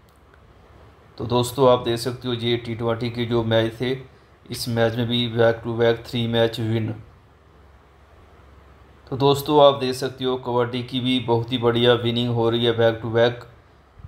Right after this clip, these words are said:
तो आप देख सकते हो ये कबड्डी की विनिंग है, बीस हज़ार का वि-, विन हुआ था। तो फुटबॉल की आप देख सकते हो ये फुटबॉल के रिजल्ट हैं। तो आपको बिल्कुल फ्री में टीम मिलेगा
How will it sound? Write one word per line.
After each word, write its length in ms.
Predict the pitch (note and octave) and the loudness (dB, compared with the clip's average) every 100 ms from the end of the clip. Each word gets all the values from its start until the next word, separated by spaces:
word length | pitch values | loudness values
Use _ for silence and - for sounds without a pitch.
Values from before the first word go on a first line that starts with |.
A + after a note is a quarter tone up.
| - - | -20 -12
तो 340 | A#2+ A2+ A2+ | -6 -2 4
आप 220 | - A#2 | 4 4
देख 140 | A#2 B2+ | 2 -2
सकते 260 | C3 B2+ B2+ | -4 -6 -4
हो 60 | |
ये 200 | B2 A#2+ | -2 -2
कबड्डी 400 | A#2+ A#2 A#2 A#2+ | -2 0 0 0
की 100 | A#2 | -2
विनिंग 320 | A#2 A#2 A#2+ B2 | -2 -2 0 0
है, 100 | B2 - - - | 0 -2 -18 -14
बीस 460 | A#2 A2+ A#2+ A#2 C3 | -10 -4 -4 -4 0
हज़ार 220 | A#2+ A2+ | 4 4
का 140 | A#2 | 2
वि-, 440 | A2 A2 - A#2 A2 G#2 - - | -2 -4 -12 -14 -12 -14 -18 -16
विन 260 | A#2 A#2 A#2+ | -10 -6 -2
हुआ 240 | A#2+ A#2 | 2 2
था। 180 | A2+ B2 C3+ - - _ _ _ _ _ _ _ _ _ _ - - | 4 2 0 -8 -20 _ _ _ _ _ _ _ _ _ _ -20 -10
तो 420 | A2 G#2+ G#2+ G#2+ | -6 -2 -2 -4
फुटबॉल 540 | - A#2+ A2+ A#2+ A#2 A#2 | -8 -6 -4 4 4 4
की 180 | C3 A#2+ | 0 2
आप 120 | A#2 | 2
देख 200 | A2+ A2+ | 2 -2
सकते 260 | A#2 A#2+ A#2+ | -2 -8 -8
हो 60 | |
ये 200 | A2 A2+ A2+ | -4 -4 -4
फुटबॉल 480 | A2+ G#2+ A2 A2+ | -6 -6 -4 -2
के 100 | A2+ | -2
रिजल्ट 360 | A2+ A2+ A2+ A2 | 0 2 2 2
हैं। 160 | A#2+ - - - - - | -2 -4 -12 -20 -20 -10
तो 100 | A#2+ | 2
आपको 260 | A#2+ A#2+ B2+ | 4 4 0
बिल्कुल 420 | A2+ A#2+ A2+ B2 | -4 -6 -4 -6
फ्री 220 | B2+ A#2 A#2 | -6 -4 -2
में 120 | A#2 | -2
टीम 160 | A#2 A2 | -4 -6
मिलेगा 360 | G#2+ A2 A#2 | -4 0 2